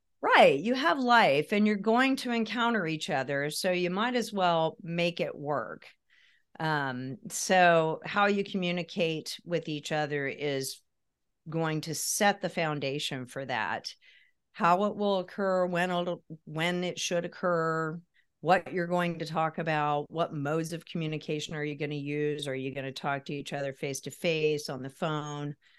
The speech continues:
Um, all of those things get laid out in the plan when a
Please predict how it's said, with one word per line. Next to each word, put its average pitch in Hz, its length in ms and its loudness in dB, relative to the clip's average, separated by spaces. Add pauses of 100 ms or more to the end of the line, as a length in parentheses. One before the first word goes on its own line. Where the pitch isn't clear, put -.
(340)
Um, 143 340 -4
all 175 200 2
of 180 60 2
those 160 220 2
things 156 380 0
get 123 220 -2
laid 139 280 -2
out 135 340 0
in 147 140 -2
the 139 60 -2
plan 139 540 -4
when 131 160 -6
a 131 100 -6